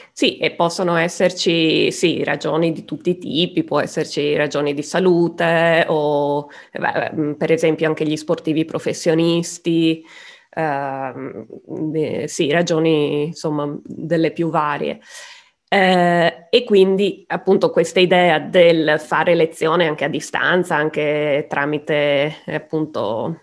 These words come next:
mm, video lezioni, eccetera, non era del tutto nuova. Eh, il termine, eh, per la dad in inglese è remote learning, quindi, eh, insegnamento da remoto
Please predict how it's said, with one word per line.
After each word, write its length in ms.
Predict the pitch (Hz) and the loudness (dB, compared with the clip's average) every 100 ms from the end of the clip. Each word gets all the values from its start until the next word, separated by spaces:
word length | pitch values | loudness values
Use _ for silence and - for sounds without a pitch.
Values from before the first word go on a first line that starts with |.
| - | -6
mm, 600 | 156 139 143 139 139 147 | -4 -4 -6 -8 -6 -6
video 280 | 170 160 165 | -4 0 4
lezioni, 640 | 160 165 - 180 165 160 | 4 0 0 2 4 2
eccetera, 460 | 240 - - 175 180 | 0 -4 -4 0 2
non 260 | 170 170 | 2 2
era 340 | 147 139 156 151 | 2 2 0 0
del 240 | 147 151 | -2 -4
tutto 300 | - 156 160 | -4 -6 -2
nuova. 500 | 156 143 143 147 - - - - - - _ _ _ _ _ - | -2 -2 -4 -4 -6 -10 -20 -20 -20 -20 _ _ _ _ _ 2
Eh, 400 | 185 175 165 156 | 4 6 4 4
il 180 | 240 226 | 2 2
termine, 840 | 220 202 190 175 156 156 147 - | 4 6 6 4 4 4 2 -2
eh, 640 | - 160 143 143 151 147 151 - | -6 -4 -2 -2 -4 -6 -6 0
per 720 | 180 170 165 165 156 151 165 | 4 4 4 2 4 2 0
la 260 | - 170 165 | -4 0 2
dad 880 | 180 160 165 160 151 156 147 - - | 2 4 4 2 0 2 0 -4 -6
in 180 | 175 160 | 0 2
inglese 560 | 175 165 160 151 147 | 2 4 4 2 0
è 320 | 147 151 143 - | -2 0 0 0
remote 560 | 170 196 175 151 - | 2 4 4 2 0
learning, 840 | 147 147 143 156 170 262 302 302 _ | -2 -2 -2 0 2 2 -2 -6 _
quindi, 560 | 151 - 139 143 - - | -6 -4 -4 -6 -6 -4
eh, 400 | 143 151 151 147 | -4 -4 -4 -6
insegnamento 720 | 170 156 151 151 160 156 147 | -6 -4 0 2 2 0 -2
da 120 | 147 | 0
remoto 640 | 160 165 143 - 220 311 | 2 0 -2 -4 -4 -4